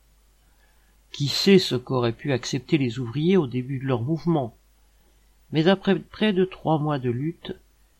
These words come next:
c'est à la quasi-unanimité que ces propositions ont été refusées. Dès qu'ils ont vu ces annonces sur leur smartphone, plusieurs ouvriers de l'équipe d'après-midi ont spontanément fait sonner les palans,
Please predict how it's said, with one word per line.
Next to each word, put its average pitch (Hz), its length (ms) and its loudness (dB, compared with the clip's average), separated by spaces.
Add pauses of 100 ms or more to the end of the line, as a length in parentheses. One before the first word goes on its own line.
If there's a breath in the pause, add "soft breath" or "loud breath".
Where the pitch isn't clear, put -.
(240)
c'est - 280 -2
à 165 40 6
la 156 100 2
quasi-unanimité 170 1200 4
que 151 140 -2
ces 147 160 -4
propositions 139 720 -4
ont - 20 -6
été 127 280 -4
refusées. 127 640 -6 (960)
Dès 147 140 4
qu'ils 156 280 0
ont 143 100 2
vu 147 140 -4
ces 131 240 -2
annonces 151 360 0
sur 120 220 -4
leur 107 180 -4
smartphone, 175 720 -2 (440 soft breath)
plusieurs 170 460 2
ouvriers 156 380 2
de 139 100 2
l'équipe 147 360 -4
d'après-midi 131 640 0
ont 123 120 -2
spontanément 143 720 -2
fait - 180 -6
sonner 139 360 -4
les 120 120 0
palans, 131 480 -4